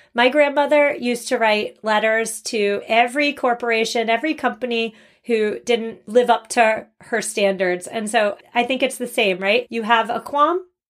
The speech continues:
you put it in an old-fashioned letter. I love that. Hal and Justin, I want to thank you both so much for coming on the show.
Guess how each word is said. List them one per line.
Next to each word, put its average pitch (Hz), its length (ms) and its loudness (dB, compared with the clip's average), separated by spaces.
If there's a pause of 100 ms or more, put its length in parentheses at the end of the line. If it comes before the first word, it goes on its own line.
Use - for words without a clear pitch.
you 196 100 -8
put 226 240 0
it 240 120 4
in 247 160 0
an 220 100 0
old-fashioned 214 640 0
letter. 175 340 -2
I 214 120 0
love 208 240 0
that. 180 340 0 (600)
Hal 294 200 4
and 285 160 2
Justin, 240 400 0
I 214 120 -2
want 220 160 -4
to 220 80 -4
thank 226 260 -4
you 226 80 -6
both 202 480 0
so 220 580 2
much 208 340 -4
for 208 120 -6
coming 214 320 -4
on 196 100 -2
the 196 80 2
show. 190 480 0